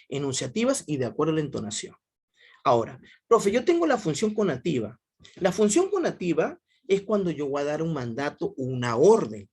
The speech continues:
¿ok? ¿Por qué? Porque la intención, la intención cuando hago esa función es que actúe. ¿Me entiendes? Es que actúe. Pararse.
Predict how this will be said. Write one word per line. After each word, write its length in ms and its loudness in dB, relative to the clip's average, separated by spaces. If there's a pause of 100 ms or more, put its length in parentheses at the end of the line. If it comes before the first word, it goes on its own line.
(120)
¿ok? 200 -10 (760)
¿Por 180 -4
qué? 300 2
Porque 240 2
la 100 4
intención, 880 2 (120)
la 140 -4
intención 680 0
cuando 240 -2
hago 140 0
esa 220 -4
función 440 -2 (260)
es 120 -10
que 120 -4
actúe. 460 -2 (1120)
¿Me 80 -6
entiendes? 420 2
Es 120 -4
que 100 0
actúe. 380 0 (920)
Pararse. 680 6